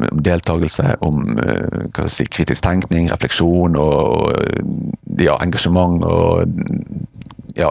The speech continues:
i Norge og vanvittig utfordrende. Og der nede er det jo bare, ja.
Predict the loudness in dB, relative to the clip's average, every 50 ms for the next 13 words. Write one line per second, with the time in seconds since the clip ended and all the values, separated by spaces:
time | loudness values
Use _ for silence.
0 | 2 2 2 2 4 2 2 2 2 2 2 2 0 0 -2 -8 -16 _ _ _
1 | _ -20 _ _ _ _ _ _ -20 _ _ -20 -20 -18 -18 -18 -16 -14 -6 -2
2 | 0 2 2 2 2 0 0 0 0 0 -2 -2 -2 -2 -4 -6 -8 -4 -4 -2
3 | 0 0 0 2 2 2 2 4 4 4 4 2 2 4 4 4 4 4 4 4
4 | 2 2 0 0 -2 -6 -6 -10 -14 -18 -20 -20 -20 -20 -20 -20 -20 -18 -8 -6
5 | -6 -6